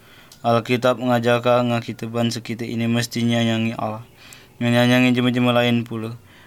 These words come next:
Ah, itu siapa jemaah ia mesti kita sayang itu.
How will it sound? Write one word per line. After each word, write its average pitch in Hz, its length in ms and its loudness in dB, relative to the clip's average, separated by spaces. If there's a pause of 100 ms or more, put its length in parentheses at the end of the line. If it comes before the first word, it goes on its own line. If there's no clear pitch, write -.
(240)
Ah, 120 160 2
itu 123 80 0
siapa 123 560 0 (240)
jemaah 127 240 2
ia 123 240 4
mesti 123 400 0
kita 117 240 -8
sayang 110 400 -2
itu. 117 240 -8